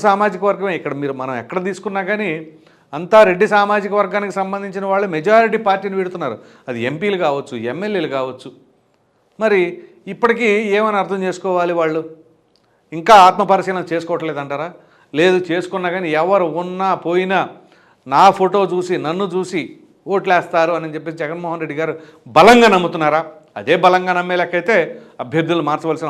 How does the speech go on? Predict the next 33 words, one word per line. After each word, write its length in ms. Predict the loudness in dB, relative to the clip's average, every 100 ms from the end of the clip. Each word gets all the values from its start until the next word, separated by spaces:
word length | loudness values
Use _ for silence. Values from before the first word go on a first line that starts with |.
| -10
అవసరం 220 | -10 -12
ఉండదు. 220 | -12 -14 -18 _ _ _ _ _ _ _ -4
మరి 160 | -2 -2 -4 -10 -20 -8
దీనిని 240 | -4 -2 -2
బట్టి 180 | -4 -2 -4
ఏమై 160 | -4 -8
ఉంటుంది? 240 | -10 -14 -18 -8 -2
పైగా 260 | 0 0 0 -2 -6 -20 _ _ -16 -2
ఇప్పటికి 220 | 0 2
ఆయన 120 | 2 2 0
గతంలో 260 | 0 0 0
కాంగ్రెస్ 280 | 0 0 -4 -4
పార్టీలో 260 | -6 -6 -8
పనిచేశారు, 440 | -10 -14 -18 -20 -20 _ _ _
తర్వాత 180 | -4 -4 -4
తెలుగుదేశం 340 | -8 -8 -10 -10
పార్టీలో 240 | -8 -10 -12
పనిచేశారు, 420 | -16 -20 -20 -20 _ _ -4
వైసీపీలో 400 | -2 -2 -8 -10 -10
పనిచేశారు. 400 | -14 -20 _ _ _ _ _
So 40 | -6 -4
మూడు 120 | -2 -2
పార్టీల్లో 280 | -2 -2 -2
పనిచేశారు 360 | -2 -4 -4 -6
కదా. 100 | -6 -8 -12 -20 _ _ _
మరి 120 | -4 2 4
ఏ 40 | 6
పార్టీలో 420 | 6 6 4 0 0 2
కూడా 140 | 4 4
ఆయన 120 | 4 0
అంత 160 | 0 2 2
ఇబ్బంది 280 | 2 0 0
వచ్చింది 340 | -2 -6 -6